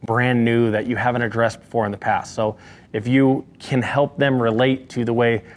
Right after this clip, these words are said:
the Joneses or the Davids feel down, down the field, how they handled that and how they, they had the same fear, it lets them know that it's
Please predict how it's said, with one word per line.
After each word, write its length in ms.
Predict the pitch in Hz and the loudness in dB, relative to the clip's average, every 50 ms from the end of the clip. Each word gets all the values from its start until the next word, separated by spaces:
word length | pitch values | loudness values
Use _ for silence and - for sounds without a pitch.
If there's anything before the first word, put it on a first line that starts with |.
| - - | -12 -6
the 80 | - 113 | -4 -4
Joneses 720 | 113 113 135 135 139 135 131 113 113 113 107 107 104 101 101 | -2 0 2 2 2 2 2 2 2 2 2 2 0 -2 -4
or 120 | 110 113 | -4 -2
the 100 | 110 120 | -2 -2
Davids 580 | 113 135 127 135 135 120 120 117 107 107 - - | 0 0 2 2 2 2 2 0 0 -2 -6 -4
feel 340 | - 113 107 104 107 110 | -4 -2 -2 0 -2 -2
down, 360 | 110 - 127 117 113 117 - 123 | -2 0 0 0 0 -2 -2 -2
down 180 | 127 123 123 | 0 0 0
the 80 | 123 107 | 0 -2
field, 300 | - - 131 131 117 104 | -2 0 0 0 0 0
how 160 | - 120 117 | 0 0 0
they 240 | 107 113 117 123 131 | 0 0 0 0 0
handled 380 | 117 123 139 135 127 131 120 | -2 -2 -2 0 0 0 2
that 320 | 123 131 127 131 139 - - - - - - | 2 2 2 2 0 -4 -10 -20 -20 -14 -10
and 80 | 120 | -8
how 200 | 107 95 117 113 | -4 0 0 0
they, 300 | 110 117 117 120 120 123 | 2 2 0 0 0 0
they 180 | - - 127 120 | -2 -2 -2 -2
had 180 | 113 127 127 113 | 0 0 -2 -2
the 60 | 107 | -4
same 320 | - - 127 123 127 127 | -6 -4 -2 0 0 0
fear, 500 | 120 - - 131 123 123 127 135 139 127 - - - - - - - | -2 -4 -4 -2 0 2 2 0 0 -2 -6 -16 -20 -20 -12 -6 -4
it 80 | 117 | -2
lets 280 | 117 123 131 127 123 - | 0 2 2 0 0 0
them 220 | - 131 127 120 | 0 0 2 2
know 300 | 117 120 117 120 123 123 | 2 2 4 2 2 2
that 280 | 113 117 113 110 110 - | 2 0 0 0 -2 -4
it's 460 | 123 120 - - - - - - - | -6 -8 -8 -8 -14 -20 -20 -20 -20